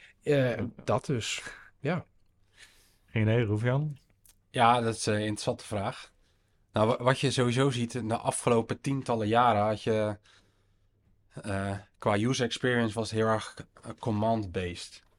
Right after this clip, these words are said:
Speaker 3: Dus vroeger op je oude Windows-machine of de M S-dos-bak,
Speaker 1: Ja.
Speaker 3: daar typte je een commando in van, "Ik wil, computer, dat je dit gaat doen." En je typt het in en dan ging je het doen. Op een gegeven moment kwam daar Windows en dan kon je klikken ergens op, maar onderliggend was het nog steeds een commando.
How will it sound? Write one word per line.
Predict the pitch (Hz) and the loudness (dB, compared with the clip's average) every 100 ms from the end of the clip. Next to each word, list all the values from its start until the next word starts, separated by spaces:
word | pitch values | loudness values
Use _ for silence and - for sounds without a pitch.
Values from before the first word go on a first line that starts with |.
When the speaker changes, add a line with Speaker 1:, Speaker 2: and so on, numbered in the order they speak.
| _ _ | _ _
Speaker 3:
Dus | - | -12
vroeger | - 120 113 117 110 107 | -8 -4 -2 2 2 2
op | 104 | -2
je | - 107 104 104 104 113 | -2 0 2 0 -2 -4
oude | - 113 110 | -4 0 2
Windows-machine | 107 120 120 117 117 - 117 117 | 2 0 0 -2 -2 -2 -2 0
of | 110 - | -2 -4
de | 113 | -6
M | 110 | -6
S-dos-bak, | 101 117 113 104 117 131 - _ _ _ | -4 -4 -4 0 0 0 -10 _ _ _
Speaker 1:
Ja. | 117 127 | -14 -8
Speaker 3:
daar | 107 101 | -6 -4
typte | 127 131 | -2 0
je | 120 | 0
een | |
commando | 107 117 123 123 | 0 0 2 0
in | 98 107 | -2 -4
van, | 107 107 | -4 -6
"Ik | 110 | -4
wil, | 104 131 139 117 | 0 2 2 -2
computer, | 127 123 139 147 131 | -8 -6 -2 0 2
dat | 113 | 0
je | 110 | -2
dit | 127 | -4
gaat | - 104 | -4 -2
doen." | 113 113 | -2 0
En | 113 | -2
je | 104 | -4
typt | 120 117 | -6 -6
het | 113 | -6
in | 113 120 | -4 -4
en | |
dan | 107 | -4
ging | 110 104 | -4 -4
je | |
het | 95 | -4
doen. | 98 87 | -4 -4
Op | 80 _ _ _ _ - | -8 _ _ _ _ -12
een | - | 0
gegeven | |
moment | 110 104 | 0 0
kwam | - 107 | -2 0
daar | 101 95 | 2 2
Windows | 107 104 101 101 | 0 0 0 -2
en | 101 | -2
dan | 95 92 92 _ _ _ _ _ - | -2 -4 -6 _ _ _ _ _ -6
kon | 104 95 | -2 -2
je | 92 | -2
klikken | 117 110 110 117 - | -2 0 -2 -4 -4
ergens | 113 107 | -4 -2
op, | 113 120 - | -2 -4 -4
maar | 95 101 | -4 -4
onderliggend | 104 98 95 113 110 | -4 -4 -4 -4 -4
was | 101 | -6
het | 95 | -6
nog | 101 | -6
steeds | 120 110 | -4 -4
een | - | -4
commando. | 104 98 104 117 156 | -6 -4 -2 -2 -2